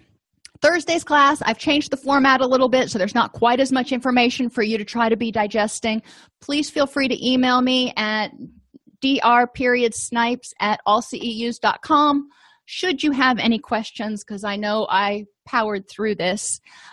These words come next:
Um, if you have any questions, please feel free to stick around and share them or email me. And otherwise, I will see you tomorrow when we talk about ten ways to use patient c-, placement criteria to improve your treatment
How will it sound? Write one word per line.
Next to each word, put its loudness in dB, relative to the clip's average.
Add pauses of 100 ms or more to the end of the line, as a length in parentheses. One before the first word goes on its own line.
(160)
Um, 2
if 0
you 4
have 4
any 4
questions, 0
please -4
feel -2
free -4
to -4
stick -6
around 0
and -4
share -2
them 2 (320)
or 2
email -2
me. -4 (160)
And -6 (560)
otherwise, 0 (160)
I 2
will 2
see -2
you 0
tomorrow 2
when -2
we -4
talk 0
about 0
ten -2
ways 0
to -6
use -4
patient -2
c-, -20 (280)
placement -2
criteria -2 (380)
to -4
improve -4
your 0
treatment -6